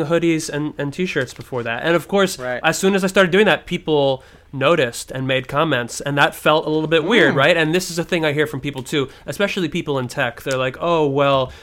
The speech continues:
Speaker 1: but everyone around me dresses like this, so I can't," 'cause people will be like, "Oh, what are you, going to an interview or something?" And, um, I get that.
Speaker 2: They do be like that.
Speaker 1: Yeah,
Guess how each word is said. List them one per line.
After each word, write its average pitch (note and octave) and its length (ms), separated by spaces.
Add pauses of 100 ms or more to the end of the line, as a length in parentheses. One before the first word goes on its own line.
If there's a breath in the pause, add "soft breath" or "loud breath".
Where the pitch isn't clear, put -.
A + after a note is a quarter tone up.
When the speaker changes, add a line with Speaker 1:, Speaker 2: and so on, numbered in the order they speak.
Speaker 1:
but D#3 120
everyone F#3+ 300
around C#3+ 480
me B2 380 (340 loud breath)
dresses C3 380
like A#2+ 140
this, B2+ 120
so C3+ 160
I D3 100
can't," D3 680 (240 soft breath)
'cause C#3 140
people C#3+ 280
will B2+ 80
be C3+ 100
like, B2 360
"Oh, E3 300
what D3 180
are D3 40
you, C3 160
going B2+ 260
to B2 120
an A#2 80
interview C3 400
or C#3 100
something?" D3+ 600 (320 loud breath)
And, C#3 400
um, C3+ 280
I A3+ 120
get D3 460
that. B2+ 300
Speaker 2:
They D3 120
do D3 200
be C#3+ 120
like C#3+ 200
that. E3 100
Speaker 1:
Yeah, B2+ 320